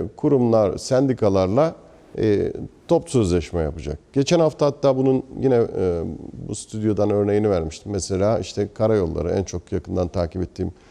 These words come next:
işte Yol İş Sendikası mesela. Yol İş Sendikası işte ne bileyim Karayolları Genel Müdürlüğü'yle, e, bugün yarın sözleşme masasına oturacak. Ne bileyim afad'la oturacak vesaire. Yani demek ki her kurum,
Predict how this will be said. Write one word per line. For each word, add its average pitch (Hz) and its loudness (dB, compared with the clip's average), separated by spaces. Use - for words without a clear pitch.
işte - -6
Yol 101 2
İş 87 -4
Sendikası - -8
mesela. - -8
Yol 113 0
İş - -4
Sendikası 104 0
işte - -2
ne 117 4
bileyim 107 2
Karayolları 107 2
Genel 104 2
Müdürlüğü'yle, 87 0
e, 95 2
bugün 113 0
yarın 95 2
sözleşme 92 -2
masasına 82 -6
oturacak. 80 -8
Ne 92 -4
bileyim 92 -2
afad'la 87 -4
oturacak 80 -6
vesaire. 90 -4
Yani 123 2
demek 156 2
ki 120 0
her 143 0
kurum, 135 0